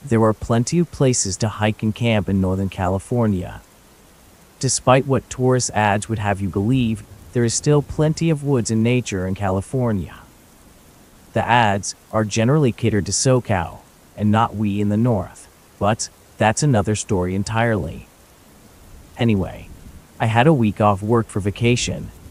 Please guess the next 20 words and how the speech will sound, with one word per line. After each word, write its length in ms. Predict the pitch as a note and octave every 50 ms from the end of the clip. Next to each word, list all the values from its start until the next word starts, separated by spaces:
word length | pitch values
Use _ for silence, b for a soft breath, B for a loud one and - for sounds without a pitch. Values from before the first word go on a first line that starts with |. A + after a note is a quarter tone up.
| - - - - - - -
and 340 | A2 G#2 G#2 G2+ G#2+ A#2+ A#2 -
I 80 | A2+ A2
wanted 280 | A2 G#2 A2 A#2 B2 A#2+
to 60 | C3+
spend 380 | B2+ - - A2+ A2+ A2+ A2 G#2
those 300 | G2+ G#2+ A2+ A#2 - - - -
doing 240 | - G#2+ G2+ G#2 G#2
my 140 | G#2 G#2 G2+
favorite 300 | - G2 G2 F#2+ A2 -
thing, 340 | - E3 D#3+ G#2+ - - G2+ - - - - - - - - - -
hiking 480 | - A2+ A2+ G#2 - A#2 A#2 A#2 A2 -
and 100 | - G#2+
exploring 520 | A2+ G#2 - - - D3 D3 D3+ C#3+ C3+ A2
our 160 | G2+ G#2 G#2
great 260 | F2 G2 G2 F#2+ -
woods 400 | G#2+ C#3 D#3 C#3 B2 A#2+ A#2 A#2+
in 100 | G#2 F#2+
this 220 | F#2 F#2 - -
lovely 280 | F2+ F#2+ F#2+ F2+ G2+ G#2
state. 580 | - - - D3 B2+ G2 - - - - -